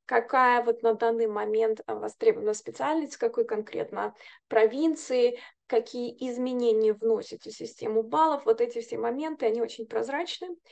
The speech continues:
а, которые, опять же, я говорю, Укра-, э, Канада в этом, с точки зрения миграционной, это не столько контроль, да, сколько накопление данных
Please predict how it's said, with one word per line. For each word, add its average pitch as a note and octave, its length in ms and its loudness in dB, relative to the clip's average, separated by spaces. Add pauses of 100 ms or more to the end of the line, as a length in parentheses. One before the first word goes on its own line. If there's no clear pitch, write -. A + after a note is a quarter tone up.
(280)
а, B3 220 0
которые, C4 420 0
опять A#3+ 240 2
же, A#3+ 120 0
я A#3 300 4
говорю, A#3 340 0
Укра-, A#3 340 -4
э, A#3 180 4
Канада B3 360 0
в A3+ 40 0
этом, A#3 220 -2
с - 60 -12
точки A#3 260 0
зрения C4+ 420 -2
миграционной, A3 540 2
это A3 160 0
не A3 100 4
столько A3+ 400 2
контроль, D4 540 -4
да, A3 180 2
сколько A#3 300 -2
накопление A3 500 2
данных A3+ 640 0